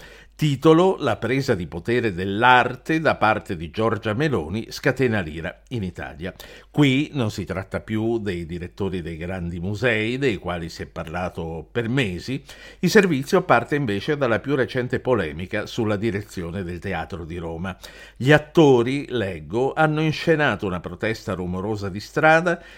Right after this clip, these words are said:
con i politici dell'opposizione che hanno pronunciato soliloqui infuocati mentre il governo insediava il nuovo direttore generale. Un insulto all'arte per Elly Schlein, mentre il sindaco di Roma minaccia azioni legali.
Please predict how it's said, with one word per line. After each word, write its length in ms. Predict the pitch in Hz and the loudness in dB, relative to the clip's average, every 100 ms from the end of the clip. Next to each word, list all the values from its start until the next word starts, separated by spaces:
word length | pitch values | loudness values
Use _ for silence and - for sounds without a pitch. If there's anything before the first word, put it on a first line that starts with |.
| - | -14
con 220 | - 208 196 | 6 6 8
i 80 | |
politici 720 | 165 160 175 127 92 85 82 71 | 4 4 4 2 -4 -10 -10 -8
dell'opposizione 1040 | 90 90 - 139 202 190 - 87 95 107 | -6 -6 -6 -4 -2 -2 -2 -4 -2 -4
che 100 | 127 | 0
hanno 260 | 113 113 113 | 0 0 -2
pronunciato 840 | 101 113 113 113 135 120 - 90 | -2 -2 -2 -2 2 2 2 -8
soliloqui 880 | - - 147 131 135 127 107 98 92 | -6 0 2 2 4 4 2 -2 -4
infuocati 800 | 95 - 165 - 82 73 - 120 - - - | -4 0 0 2 -2 -6 -10 -12 -14 -20 -2
mentre 340 | 165 196 190 180 | 4 4 6 4
il 60 | |
governo 540 | 175 156 95 90 110 123 | 4 4 4 0 -2 -2
insediava 720 | 127 - 135 110 76 82 107 | -2 0 0 0 -2 -2 -2
il 100 | 101 | 0
nuovo 280 | 113 113 107 | 0 0 0
direttore 640 | 98 98 101 - 87 87 | -4 -4 -6 -6 -8 -8
generale. 720 | 80 92 92 87 71 82 90 - - - - | -8 -8 -6 -6 -8 -10 -10 -14 -20 -4 8
Un 200 | 190 180 | 10 10
insulto 680 | 165 156 - 160 175 165 | 8 4 6 6 6 6
all'arte 800 | 160 156 147 127 107 95 - 143 | 6 8 6 6 6 2 -2 -2
per 160 | 151 104 | 0 -2
Elly 280 | 87 85 107 | -2 -6 -8
Schlein, 720 | - 135 90 71 90 127 147 | -6 -2 -2 -2 -6 -4 -4
mentre 380 | 123 101 90 85 | -2 -4 -4 -8
il 60 | 78 | -8
sindaco 440 | 92 92 92 98 | -8 -6 -6 -4
di 140 | 147 | -2
Roma 340 | 113 67 80 - | -2 -4 -10 -6
minaccia 640 | 117 117 76 - - 113 - | -2 -2 -2 -8 -10 -10 -10
azioni 440 | 120 - 92 85 | -12 -8 -8 -8
legali. 480 | 82 78 76 73 85 | -8 -10 -12 -12 -12